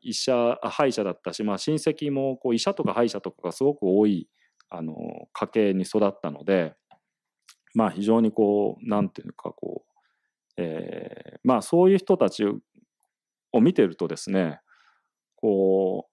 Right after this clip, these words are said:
あんまりこう、いわゆるブルジョワというような人たちが、俗悪で悪い人たちにも見えなくてですね、結構いい、いい人たちだったんですよね。それで、あの、トーマス・マンの小説っていうのは割と肌にあって、あの、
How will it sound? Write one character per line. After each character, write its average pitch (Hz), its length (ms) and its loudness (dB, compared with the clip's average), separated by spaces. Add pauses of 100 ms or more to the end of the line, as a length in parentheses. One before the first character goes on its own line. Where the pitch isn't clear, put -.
あ 98 160 -2
ん 240 180 -2
ま 294 160 2
り 294 80 -2
こ 233 600 4
う、 - 40 -20 (100)
い 135 120 2
わ 120 120 2
ゆ 220 80 2
る 160 60 0
ブ 139 120 2
ル 165 60 4
ジ 151 100 2
ョ - 20 6
ワ 160 160 4 (840)
と 170 100 6
い 175 120 6
う 180 40 8
よ 165 100 8
う - 20 6
な 117 80 4
人 135 160 0
た 104 120 4
ち - 140 -8
が、 85 360 -2 (420)
俗 113 340 2
悪 170 200 2
で 175 380 4 (180)
悪 196 300 2
い - 20 2
人 - 160 0
た 147 100 0
ち - 80 -6
に 208 80 4
も 185 120 2
見 120 160 6
え 180 60 6
な 131 120 2
く - 60 -20
て - 100 -8
で 80 80 -8
す - 120 -10
ね、 92 160 -4
結 240 180 0
構 101 120 4
い 247 300 -2
い、 185 60 -4
い 359 140 -2
い - 20 -10
人 - 240 -4
た 92 100 -2
ち - 40 -14
だ 90 80 -4
っ - 40 -8
た - 120 -8
ん 90 40 -2
で 80 60 -4
す - 120 -12
よ - 140 -12
ね。 170 160 0 (220)
そ - 180 -2
れ 294 140 4
で、 214 240 4 (760)
あ 156 160 4
の、 165 160 4
ト 190 140 6
ー 196 40 4
マ 185 120 4
ス・ - 120 -4
マ 190 140 6
ン 107 220 2
の 92 120 2
小 120 220 4
説 - 280 0
っ - 40 -20
て - 80 0
い 92 40 2
う - 20 2
の 92 60 4
は 92 60 6
割 104 80 2
と 110 60 0
肌 123 240 0
に 85 100 -2
あ 87 80 0
っ - 40 -6 (220)
て、 85 320 2 (320)
あ 92 180 -2
の、 87 400 -2